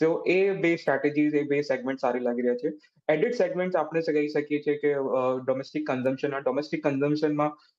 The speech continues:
non-discretionary આઇટમમાં, અ, એ રિઝનેબલ, અ, પિકઅપ આવી શકે છે. And festival is also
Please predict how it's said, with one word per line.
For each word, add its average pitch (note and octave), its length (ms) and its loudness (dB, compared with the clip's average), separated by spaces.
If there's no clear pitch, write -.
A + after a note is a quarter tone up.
non-discretionary E3 920 2
આઇટમમાં, C3 640 0
અ, B2+ 380 0
એ C3 220 2
રિઝનેબલ, C3 560 0
અ, B2 320 0
પિકઅપ C3+ 320 -2
આવી B2 160 0
શકે C3+ 260 -6
છે. C#3 120 -2
And C3+ 80 -2
festival C3+ 420 0
is C3 140 2
also D3 260 0